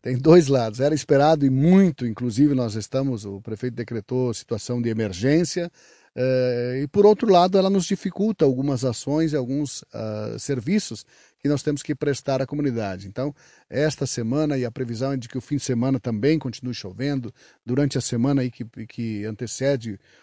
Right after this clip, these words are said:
o nosso rodeio também, eh, vai ter um período de chuvas aí que vai dificultar alguns trabalhos, eh,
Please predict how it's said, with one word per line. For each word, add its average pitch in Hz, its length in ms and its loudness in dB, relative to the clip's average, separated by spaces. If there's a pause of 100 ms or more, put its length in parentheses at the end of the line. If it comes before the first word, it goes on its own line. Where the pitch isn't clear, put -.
(120)
o 113 100 -8
nosso 120 360 -4 (500)
rodeio 123 560 0
também, 139 640 0 (340)
eh, 113 320 -8
vai 120 160 -6
ter 139 220 -4
um 131 60 -4
período 127 340 -4
de 113 100 -10
chuvas 151 400 -4
aí 151 60 -4
que 139 100 -14
vai 160 120 -2
dificultar 151 680 -6 (320)
alguns 180 300 -4
trabalhos, 165 720 0
eh, 113 560 -8